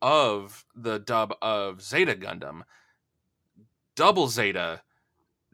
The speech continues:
did not get, um, broadcast here in America,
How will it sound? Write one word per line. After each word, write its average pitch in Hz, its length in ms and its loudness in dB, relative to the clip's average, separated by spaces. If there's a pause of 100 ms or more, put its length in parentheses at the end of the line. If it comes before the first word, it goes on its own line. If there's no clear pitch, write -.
(200)
did 160 200 0
not 143 340 2
get, 117 260 -4 (380)
um, 107 500 0
broadcast 107 640 0
here 92 160 -10
in 87 60 -8
America, 104 520 -2